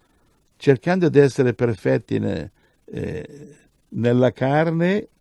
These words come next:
hanno perso lo spirito. Cioè io mi chiedo se loro hanno lo Spirito Santo. Sicuramente,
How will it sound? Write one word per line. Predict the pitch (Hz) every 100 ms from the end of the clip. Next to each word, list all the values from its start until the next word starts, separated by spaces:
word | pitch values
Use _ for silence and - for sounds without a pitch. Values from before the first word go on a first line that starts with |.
| _ _ _
hanno | - 113 101
perso | 98 92 123
lo | 113
spirito. | - 98 98 - - - _ _ _ _ _ _ -
Cioè | 113
io | 131
mi | 127
chiedo | - 131 113
se | - 95
loro | 101 156 101
hanno | 90 87
lo | 87
Spirito | - - - 98
Santo. | - - - - - _ _ _ _ _ _
Sicuramente, | - 95 98 98 151 185 113